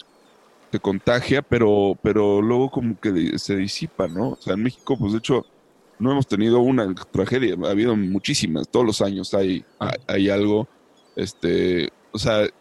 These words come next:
es como que no sé qué necesitamos para reaccionar realmente,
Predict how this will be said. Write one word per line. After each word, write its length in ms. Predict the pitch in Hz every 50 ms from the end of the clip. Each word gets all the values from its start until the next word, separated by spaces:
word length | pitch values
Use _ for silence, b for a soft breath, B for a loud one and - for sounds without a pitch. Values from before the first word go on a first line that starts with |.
| -
es 120 | - - -
como 260 | - 127 131 127 -
que 220 | - 120 110 98 -
no 160 | 117 127 131
sé 160 | - 160 147 _ -
qué 120 | - -
necesitamos 640 | 147 170 160 139 131 120 113 - - - 107 135 139
para 240 | - - 92 92 90
reaccionar 560 | 78 87 90 - - - 92 87 98 110 120
realmente, 520 | 104 92 98 92 87 98 107 113 - 95